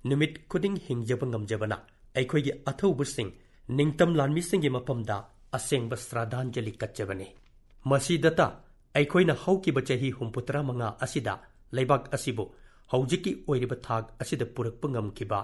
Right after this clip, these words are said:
ꯃꯤꯑꯣꯏ ꯀꯌꯥ ꯑꯗꯨꯕꯨ ꯅꯤꯡꯁꯤꯡꯖꯕ ꯑꯁꯤꯒꯤ ꯀꯥꯟꯅꯕ ꯐꯪꯒꯅꯤ, ꯃꯍꯩ ꯌꯥꯟꯒꯅꯤ꯫ ꯏꯁꯥꯗ ꯑꯆꯦꯠꯄ ꯊꯥꯖꯕ ꯑꯃꯒ ꯂꯣꯏꯅꯅ ꯑꯅꯧꯕ ꯔꯤꯖꯣꯂꯨꯁꯟ ꯀꯌꯥ ꯌꯥꯊꯣꯛꯇꯨꯅ ꯑꯣꯏꯊꯣꯛꯄ ꯌꯥꯕ ꯃꯪꯂꯥꯟꯁꯤꯡꯒ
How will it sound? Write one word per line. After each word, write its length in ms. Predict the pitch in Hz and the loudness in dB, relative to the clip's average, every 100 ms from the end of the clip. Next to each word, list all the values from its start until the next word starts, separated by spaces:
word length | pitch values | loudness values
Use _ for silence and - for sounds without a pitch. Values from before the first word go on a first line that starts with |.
| - - - | -6 -20 -8
ꯃꯤꯑꯣꯏ 320 | 127 139 143 | -2 2 2
ꯀꯌꯥ 280 | 135 120 107 110 - | 0 0 0 -2 -4
ꯑꯗꯨꯕꯨ 280 | 135 143 113 - - 131 | -2 -2 -2 -8 -8 0
ꯅꯤꯡꯁꯤꯡꯖꯕ 760 | 147 151 - 180 147 135 135 - | 2 2 2 0 2 2 2 0
ꯑꯁꯤꯒꯤ 340 | 143 - 123 107 - - | -6 -4 -4 -4 -8 -8
ꯀꯥꯟꯅꯕ 360 | - 123 117 120 | -2 0 0 -2
ꯐꯪꯒꯅꯤ, 480 | - 110 104 117 120 110 - - | -4 -4 -2 -2 -4 -6 -14 -4
ꯃꯍꯩ 340 | 120 107 110 104 | 0 0 0 -2
ꯌꯥꯟꯒꯅꯤ꯫ 400 | 95 95 104 107 - - - - - - | -4 -4 -6 -6 -12 -20 -20 -20 -10 -4
ꯏꯁꯥꯗ 460 | 135 165 160 160 - | 0 4 4 4 2
ꯑꯆꯦꯠꯄ 380 | 151 170 160 156 | 0 0 2 0
ꯊꯥꯖꯕ 460 | - 135 135 120 - - | 2 0 2 2 0 -2
ꯑꯃꯒ 260 | 147 170 151 | -2 0 0
ꯂꯣꯏꯅꯅ 340 | 123 113 107 87 - - - | 0 -2 -2 -4 -10 -20 -2
ꯑꯅꯧꯕ 340 | 143 160 165 180 | 4 6 8 6
ꯔꯤꯖꯣꯂꯨꯁꯟ 580 | 165 123 127 123 - 139 | 4 4 0 0 -4 -6
ꯀꯌꯥ 260 | - 120 104 | -2 -2 0
ꯌꯥꯊꯣꯛꯇꯨꯅ 600 | 107 107 117 - 117 92 - - - - | -2 -2 -6 -4 -4 -4 -8 -20 -20 -4
ꯑꯣꯏꯊꯣꯛꯄ 480 | 147 131 156 151 165 | -2 0 0 0 2
ꯌꯥꯕ 280 | 165 127 113 | 2 2 0
ꯃꯪꯂꯥꯟꯁꯤꯡꯒ 800 | 113 113 117 110 107 - 107 104 | 0 0 0 -2 -4 -6 -6 -4